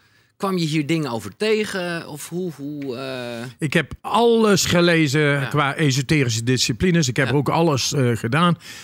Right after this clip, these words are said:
Speaker 2: Voordat ik al zeventien was, toen ik twaalf was, was ik al bezig met psychologie. Met, eh, meditatie, boeddhisme, hindoeïsme, eh, met soefisme, weet ik wat allemaal. En ik deed het ook nog eens.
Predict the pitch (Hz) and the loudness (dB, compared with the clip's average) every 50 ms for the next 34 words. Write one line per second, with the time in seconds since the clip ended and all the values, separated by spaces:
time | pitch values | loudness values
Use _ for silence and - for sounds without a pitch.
0 | - - - - 196 190 165 165 143 135 127 143 131 120 101 110 151 156 143 120 | -20 -12 -2 2 4 4 4 4 2 2 2 2 2 2 2 2 2 2 2 2
1 | - 143 131 120 127 143 147 139 135 123 113 - - 156 147 135 104 - 151 180 | 2 2 2 4 4 2 2 2 0 -2 -2 0 2 2 2 2 4 4 4 6
2 | 180 170 151 123 123 131 117 - 131 120 127 117 107 135 135 117 104 127 131 113 | 6 6 4 4 2 2 2 2 2 2 2 2 4 2 2 4 4 4 2 4
3 | 101 110 110 104 87 - - - 165 151 123 127 120 110 98 - - 131 117 - | 4 2 2 2 0 -2 -2 2 2 2 2 2 0 0 0 -2 -2 -2 -2 -2
4 | - - - - - - - - _ - 123 113 - 120 120 113 107 101 127 143 | -6 -12 -16 -16 -16 -16 -16 -10 _ -2 -2 0 2 2 2 2 2 4 4 4
5 | 156 151 135 123 - 147 135 123 113 - 127 104 117 131 117 151 156 - 120 127 | 4 2 2 0 0 0 0 0 0 0 0 2 2 2 4 2 2 2 2 2
6 | 113 101 117 143 170 165 143 123 135 123 104 - 139 123 110 107 117 - 139 123 | 4 4 4 6 6 6 4 4 2 2 0 0 0 2 2 0 0 0 2 2
7 | 117 113 120 131 120 - - - 208 - - 170 147 127 - 127 120 110 117 127 | 0 0 0 -2 0 0 2 2 2 2 2 0 0 0 0 0 0 0 2 2
8 | 175 214 208 185 175 185 156 156 170 165 147 151 147 - - - - - - - | 2 2 2 2 0 0 2 2 2 2 2 0 0 -2 -6 -12 -14 -8 -6 -4
9 | - - 170 165 143 131 117 190 214 240 202 185 147 151 180 190 151 143 127 113 | 0 2 2 2 2 2 2 2 2 2 2 2 2 2 2 2 2 0 0 0
10 | 87 - - - - - | -2 -2 -4 -6 -6 -8